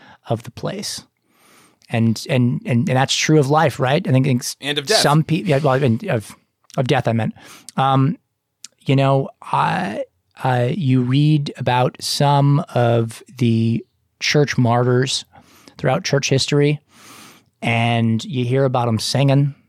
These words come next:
Speaker 1: and
Speaker 2: Yes.
Speaker 1: joyfully going into this death, and you say, "Wow, passing that river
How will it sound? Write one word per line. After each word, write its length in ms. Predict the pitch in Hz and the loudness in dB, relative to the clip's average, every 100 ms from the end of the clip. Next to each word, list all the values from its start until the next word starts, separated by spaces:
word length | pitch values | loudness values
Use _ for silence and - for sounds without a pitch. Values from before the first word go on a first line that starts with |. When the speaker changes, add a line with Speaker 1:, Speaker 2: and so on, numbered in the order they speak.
| _ _ _ _ - - | _ _ _ _ -18 -12
Speaker 1:
and 640 | - 117 110 107 107 104 104 | -6 -2 -2 -2 -2 0 0
Speaker 2:
Yes. 300 | 104 - - | -2 -4 -12
Speaker 1:
joyfully 800 | 110 107 127 143 - 139 135 131 | -4 0 2 2 0 -2 0 0
going 340 | 135 139 139 135 | 0 2 2 2
into 120 | 139 | 2
this 160 | 139 | -2
death, 280 | - 147 135 | 0 -2 -2
and 120 | 165 | -2
you 80 | 123 | -2
say, 200 | - 113 | -2 -4
"Wow, 360 | 107 113 117 110 | -4 -4 -2 -4
passing 480 | - 127 135 147 135 | -4 -4 -2 -2 0
that 180 | 123 123 | -2 -2
river 460 | 113 113 110 120 | -2 -4 -6 -14